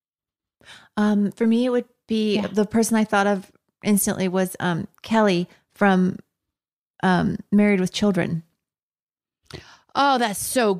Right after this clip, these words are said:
Speaker 2: good.
Speaker 1: She could have been Kelly on Beverly Hills nine oh two one oh. And I could have been Kelly <laughs> on Married with Children, for that matter. We played Kellys.
Speaker 2: Oh my gosh, that's such a good answer. Can I, can I have a do-over? <laughs>
Speaker 1: Nope. Moving on.
Speaker 2: Nope.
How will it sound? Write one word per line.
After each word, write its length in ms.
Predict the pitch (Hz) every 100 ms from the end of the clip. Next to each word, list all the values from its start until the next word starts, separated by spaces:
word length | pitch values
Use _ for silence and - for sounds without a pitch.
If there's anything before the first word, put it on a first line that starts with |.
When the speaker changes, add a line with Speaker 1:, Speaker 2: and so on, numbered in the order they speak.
| -
Speaker 2:
good. 640 | 320 339 269 196 147 143
Speaker 1:
She 160 | - 214
could 160 | 233
have 100 | 202
been 160 | 175 170
Kelly 400 | 180 156 139 160 -
on 200 | 165 156
Beverly 320 | 170 170 165
Hills 180 | 165 -
nine 120 | 147
oh 20 |
two 140 | - 175
one 200 | 208 180 -
oh. 40 | -
And 120 | 208 208
I 100 | 220
could 140 | 226
have 60 | 185
been 140 | 190
Kelly 300 | 196 180 190 208
<laughs> 100 | -
on 140 | 311 -
Married 320 | - - 320 -
with 160 | - -
Children, 340 | 285 - 214 202
for 180 | -
that 180 | 185 185
matter. 300 | 175 170 214 - - - - - _ _ _ _ _ _ _ _
We 140 | 320 330
played 240 | 208 165
Kellys. 480 | 165 - 170 165 - _ _ _ _ _ _ _ _ -
Speaker 2:
Oh 120 | 220
my 140 | 254 262
gosh, 240 | 262 -
that's 220 | 247 311 -
such 200 | 202 196
a 40 |
good 180 | 196 190
answer. 340 | 175 185 214
Can 140 | - 226
I, 120 | 226
can 180 | - 220 226 - 196
I 40 |
have 160 | 208 196
a 60 |
do-over? 400 | 190 190 202 214 208
<laughs> 60 | - 247 - - - 202 - -
Speaker 1:
Nope. 360 | 165 190 - - - 85
Moving 300 | 165 202 196
on. 60 | 151
Speaker 2:
Nope. 200 | 202